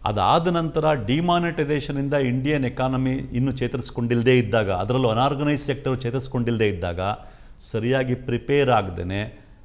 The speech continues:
ಜಿ ಎಸ್ ಟಿನ ಸಡನ್ನಾಗಿ ಇಂಪ್ಲಿಮೆಂಟ್ ಮಾಡಿದ್ದು ಮತ್ತಷ್ಟು ಏಟು ಕೊಡ್ತು. ಹಲವಾರು ಎಕನಾಮಿಸ್ಟ್‌ಗಳು, ಜಿ ಎಸ್ ಟಿ ಅನ್ನುವ ಸಿಸ್ಟಮ್ಮಿನ ಪರವಾಗಿದ್ದಂಥ ಎಕನಾಮಿಸ್ಟ್‌ಗಳು ಏನು ಹೇಳಿದರು ಅಂತಂದರೆ, "ಜಿ ಎಸ್ ಟಿ ಮಾಡಿ ಒಳ್ಳೆಯದು, ಆದರೆ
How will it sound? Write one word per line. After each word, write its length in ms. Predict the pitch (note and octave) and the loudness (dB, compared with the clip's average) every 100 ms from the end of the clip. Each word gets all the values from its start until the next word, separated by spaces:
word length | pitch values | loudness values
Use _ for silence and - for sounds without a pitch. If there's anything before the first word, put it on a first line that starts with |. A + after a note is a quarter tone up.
| G#2 | -10
ಜಿ 260 | G2 A#2+ | -2 2
ಎಸ್ 260 | C3 B2+ - | 2 0 -4
ಟಿನ 180 | A#2 A2+ | -4 -4
ಸಡನ್ನಾಗಿ 520 | - A2 A#2 B2+ A2+ | -6 -4 -2 0 -2
ಇಂಪ್ಲಿಮೆಂಟ್ 400 | A2 G#2 G#2 G2+ | -4 -4 -4 -4
ಮಾಡಿದ್ದು 400 | F2+ F2 F2 G2+ | -4 -4 -4 -4
ಮತ್ತಷ್ಟು 680 | F#2+ F#2+ - - A2 - A2+ | -4 -6 -8 -6 -6 -4 -4
ಏಟು 240 | G2 F2+ | -4 -4
ಕೊಡ್ತು. 440 | - F2+ - A#2+ C3+ - - - | -8 -10 -6 -8 -8 -14 -20 -10
ಹಲವಾರು 460 | - A2 B2+ D3 D#3 | -4 0 4 4 4
ಎಕನಾಮಿಸ್ಟ್‌ಗಳು, 840 | C3+ B2+ A#2+ A2+ G2+ - G2 F#2+ - G#2 | 0 0 -2 -2 -4 -6 -8 -8 -10 -8
ಜಿ 200 | G2 A#2+ | -2 0
ಎಸ್ 200 | B2+ B2+ | 0 -2
ಟಿ 140 | C#3+ | 0
ಅನ್ನುವ 220 | C3+ C3 B2 | 2 2 0
ಸಿಸ್ಟಮ್ಮಿನ 640 | - G#2+ - C3+ A#2+ B2+ | -2 -10 -6 -2 0 -2
ಪರವಾಗಿದ್ದಂಥ 920 | D3+ - G#2+ B2 D#3 D3+ C#3+ A#2+ D3+ E3+ | -4 -2 0 4 4 4 2 4 4 4
ಎಕನಾಮಿಸ್ಟ್‌ಗಳು 800 | C#3 C#3+ C3 C3 B2+ - B2+ B2 | 2 2 0 -2 -4 -2 0 0
ಏನು 180 | A#2 | 0
ಹೇಳಿದರು 340 | A2+ G#2+ G2 G2 | 0 -2 -2 -4
ಅಂತಂದರೆ, 680 | F2+ F2 F2 A2+ D#3+ - - - F#2+ | -4 -6 -4 -4 -4 -8 -20 -18 -6
"ಜಿ 180 | G#2+ | 0
ಎಸ್ 180 | C3 C3 | 0 0
ಟಿ 100 | - | -2
ಮಾಡಿ 420 | A2+ A2+ B2+ D3+ | -2 0 0 0
ಒಳ್ಳೆಯದು, 840 | G3 G#2 A#2 C3+ C3+ D3+ A3+ - - - - - | 0 2 4 4 4 2 -2 -4 -18 -20 -18 -6
ಆದರೆ 840 | F#2 F#2+ F#2 F#2+ A#2+ F#3 - - | 2 2 2 2 2 2 0 -16